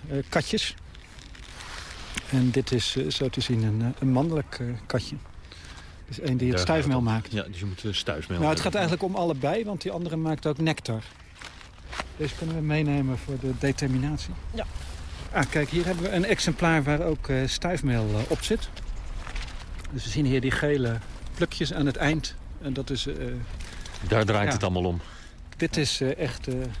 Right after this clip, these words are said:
Speaker 1: heel goed krachtvoer, zeg maar, voor de bijen in het vroege voorjaar.
Speaker 2: Ja, Dominique, daar boven het water hangen de mooiste, hoor.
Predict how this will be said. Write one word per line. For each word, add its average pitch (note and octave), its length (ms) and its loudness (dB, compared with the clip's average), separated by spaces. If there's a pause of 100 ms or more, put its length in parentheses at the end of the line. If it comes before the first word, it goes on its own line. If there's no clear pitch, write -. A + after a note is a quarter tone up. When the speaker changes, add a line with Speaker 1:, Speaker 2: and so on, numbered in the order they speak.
(220)
Speaker 1:
heel G#3 320 2
goed - 280 0
krachtvoer, C#3+ 540 2
zeg B2+ 160 -2
maar, B2 180 -2
voor B2 180 -2
de A#2+ 80 -2
bijen B2 540 2
in C#3 120 -2
het A#2+ 120 -4
vroege - 240 -2
voorjaar. A#2+ 360 -2 (840)
Speaker 2:
Ja, F2 220 -4
Dominique, G#2+ 400 2
daar A#2 100 2
boven A#2 280 4
het G#2 120 2
water C#3 340 2
hangen C3 160 2
de D3+ 80 2
mooiste, E3+ 360 2
hoor. F3+ 120 4